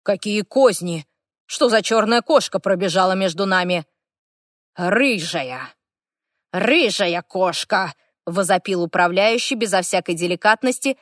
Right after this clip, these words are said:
ткнув пальцем в мою сторону. «И это вы её подослали к моему сыну! Не отпирайтесь! Не знаю, что она наплела ему, но глупый сопляк теперь твердит, что желает на ней жениться во что бы то ни стало!»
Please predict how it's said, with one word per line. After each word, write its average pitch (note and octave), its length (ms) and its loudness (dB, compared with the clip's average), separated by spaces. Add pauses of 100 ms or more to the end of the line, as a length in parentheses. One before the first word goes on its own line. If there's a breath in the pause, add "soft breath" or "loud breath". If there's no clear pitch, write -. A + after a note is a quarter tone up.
(120)
ткнув G3+ 420 -2
пальцем F#3+ 440 0
в E3+ 40 -14
мою F#3+ 240 2
сторону. F3+ 640 0 (580)
«И E3 140 -2
это F#3+ 380 4
вы C4 160 2
её G3 320 4
подослали G3+ 640 4
к G3+ 60 -10
моему G#3 280 0
сыну! G#3 480 0 (240)
Не G3 120 0
отпирайтесь! G#3 840 2 (420)
Не G3 140 -2
знаю, G#3 300 2
что - 200 0
она G#3 180 4
наплела A#3 480 4
ему, E3 320 -4 (300)
но A3 180 2
глупый A3 320 2
сопляк G#3+ 460 2
теперь G#3+ 280 0
твердит, G#3 500 -2 (240)
что - 240 4
желает A#3+ 440 6
на C4+ 100 6
ней C4+ 160 6
жениться B3 480 2
во A3+ 120 8
что A#3 200 2
бы A3 80 2
то A#3 100 2
ни A3+ 120 0
стало!» A3 480 4